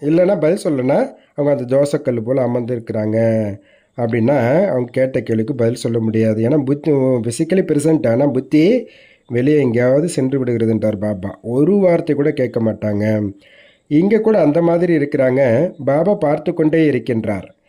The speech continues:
இவருடைய புத்தி வெளியே எங்கேயோ அலைந்து கொண்டிருக்கிறது என புரிந்து கொள்கின்றார்.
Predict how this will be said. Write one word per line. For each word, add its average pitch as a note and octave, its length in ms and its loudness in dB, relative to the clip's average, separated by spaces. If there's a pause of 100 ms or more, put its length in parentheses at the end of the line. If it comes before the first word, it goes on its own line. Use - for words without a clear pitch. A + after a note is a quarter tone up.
(380)
இவருடைய E3+ 380 2
புத்தி D3+ 360 0 (120)
வெளியே D#3+ 420 4 (140)
எங்கேயோ D3+ 460 2
அலைந்து D#3 380 2
கொண்டிருக்கிறது C#3 580 -2
என C3+ 220 2
புரிந்து D3 380 -2
கொள்கின்றார். C3 800 0